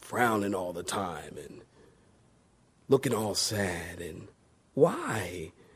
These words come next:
You serve a great and awesome God. Don't you know? <laughs> Didn't somebody tell you?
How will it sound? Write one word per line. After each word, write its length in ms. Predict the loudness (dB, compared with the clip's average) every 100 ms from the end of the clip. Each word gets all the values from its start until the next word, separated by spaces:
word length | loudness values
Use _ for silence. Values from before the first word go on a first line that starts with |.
| -20 -20 _
You 120 | 0 4
serve 260 | 10 10
a 80 | 12
great 260 | 12 10 10
and 80 |
awesome 340 | 6 6 4 6
God. 560 | 4 0 -6 -8 -12 -16 -20 -20 -20 -4
Don't 280 | 6 8 8
you 60 | 10
know? 440 | 10 8 4 -2 -10 -20
<laughs> 200 | -20 -8
Didn't 260 | 2 4 4
somebody 400 | 2 4 4 4
tell 280 | 2 -2 0
you? 240 | 0 -2